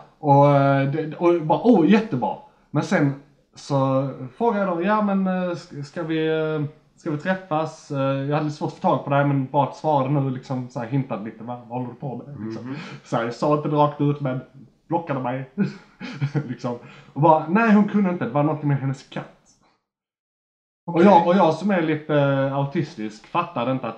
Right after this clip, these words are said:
Speaker 1: redan där blev, det där var reaction-grejen.
Speaker 2: Ja.
Speaker 1: Förmodligen var det det. Men jag vet inte.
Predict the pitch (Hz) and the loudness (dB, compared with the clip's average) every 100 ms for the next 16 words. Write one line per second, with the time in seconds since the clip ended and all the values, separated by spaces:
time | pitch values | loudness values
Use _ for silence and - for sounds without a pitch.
0 | 123 139 151 131 127 143 107 120 120 - | -10 -4 0 2 2 2 0 -2 -8 -10
1 | - 151 143 139 131 135 127 131 139 - | -6 -2 2 2 2 0 2 0 -2 -6
2 | 104 85 80 67 87 95 _ 107 90 90 | -14 -12 -14 -16 -18 -18 _ -14 -10 -10
3 | 90 147 160 160 123 123 139 165 135 113 | -2 2 4 4 2 0 2 4 4 4
4 | 139 139 90 - _ _ _ _ _ _ | 2 0 -4 -12 _ _ _ _ _ _
5 | _ - 123 131 135 117 143 98 - 151 | _ -2 2 4 4 2 0 -2 -4 -6
6 | 156 - | -6 -12